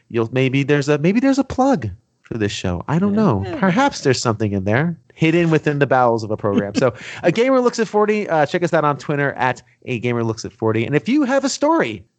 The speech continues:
Speaker 1: you wanna tell about any era of gaming, I'm gonna do this until modern day. Hit me up at A Gamer Looks at forty, uh, at gmail dot com.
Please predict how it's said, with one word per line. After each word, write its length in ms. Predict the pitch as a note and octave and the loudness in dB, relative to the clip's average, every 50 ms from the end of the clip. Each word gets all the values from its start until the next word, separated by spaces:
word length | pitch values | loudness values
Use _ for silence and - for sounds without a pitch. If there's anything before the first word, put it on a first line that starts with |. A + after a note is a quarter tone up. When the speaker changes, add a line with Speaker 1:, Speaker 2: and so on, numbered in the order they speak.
| _ _ - | _ _ -2
Speaker 1:
you 60 | E3 | 0
wanna 140 | D3 C#3 C3+ | 0 0 0
tell 320 | - D3 B2+ G#2+ - - - - | 0 0 0 0 -2 -6 -10 -4
about 240 | - E3+ E3 - - - | -2 0 0 0 0 0
any 240 | A3 A#3+ B3+ B3 | 0 2 2 2
era 220 | A3+ A3 A3 A3 A3 | 2 2 2 2 2
of 100 | G3+ F3 | 2 2
gaming, 360 | G3+ G3+ G3+ F#3+ E3 C3+ B2+ | 2 2 2 2 2 2 2
I'm 60 | C#3 | 2
gonna 120 | D3+ D#3 C#3 | 0 0 0
do 160 | B2+ E3 E3+ | 2 2 2
this 260 | F3 F3 E3+ - - | 2 0 -2 -2 -6
until 500 | D#3 C#3+ - - F3+ F3+ F3+ F3 E3 F3 - - - _ _ | -8 -8 -2 0 2 2 4 2 0 -2 -8 -20 -20 _ _
modern 360 | D3 D#3 D#3+ E3 D#3+ D3+ C3+ | -2 0 2 2 2 2 2
day. 260 | A#2 A2+ - - - - - _ _ _ _ - | 2 0 -2 -2 -6 -12 -18 _ _ _ _ -4
Hit 160 | - D#3+ - - | -4 -2 -2 0
me 120 | D3 C#3 | 0 0
up 160 | C3 B2 - - | 0 0 0 -2
at 180 | - A#2 A#2 - - | -2 -2 -2 -2 -2
A 80 | B2 A2 | -4 -2
Gamer 260 | A2 A#2+ A#2+ A#2 A2+ | -2 -2 0 0 0
Looks 220 | A2 A2+ A2+ - | 0 -2 -2 -6
at 100 | - - | -8 -10
forty, 540 | - - - A2 A2 A2 A2+ A2 G#2+ G#2+ G#2+ - - - - _ _ - | -8 -4 -2 0 0 2 2 0 0 -2 -4 -8 -16 -20 -20 _ _ -6
uh, 340 | - G#2 G2+ G2+ G2+ G2+ G2+ - _ _ _ _ _ - | -4 -2 0 0 -2 -2 -6 -10 _ _ _ _ _ -2
at 220 | B2+ B2 B2 B2 | 0 0 0 -2
gmail 360 | A2+ G#2+ A#2 A#2+ A#2 G#2+ G2+ | -4 -4 -2 0 0 0 0
dot 120 | F#2+ - - | 0 -2 -4
com. 160 | - - | -8 -12